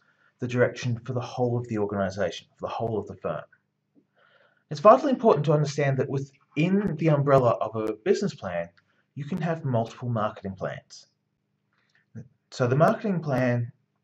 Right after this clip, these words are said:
has a role to play as a subunit of the business plan and the business planning process. We can also draw on information we learn during business planning and the planning process,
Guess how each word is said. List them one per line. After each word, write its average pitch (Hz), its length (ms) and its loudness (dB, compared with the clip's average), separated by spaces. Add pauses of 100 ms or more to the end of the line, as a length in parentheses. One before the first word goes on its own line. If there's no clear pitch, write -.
(420)
has 117 200 -6
a 107 60 -2
role 110 580 2 (260)
to - 100 -6
play 95 500 0 (360)
as 107 160 -6
a 110 40 -8
subunit 92 1200 -4
of 98 140 -6
the 98 60 -6
business 85 300 -10
plan 78 260 -10 (300)
and 90 120 -12
the 92 40 -10
business 92 300 -10
planning 85 320 -8
process. - 720 -4 (640)
We 135 100 -2
can 143 80 0
also 196 320 2
draw 120 320 0
on 143 80 0
information 120 560 -4
we 101 80 -4
learn 131 500 -2
during 120 360 -2
business 139 260 -4
planning 180 460 -4
and 98 100 -2
the 98 60 -6
planning 98 320 -2
process, 117 600 -4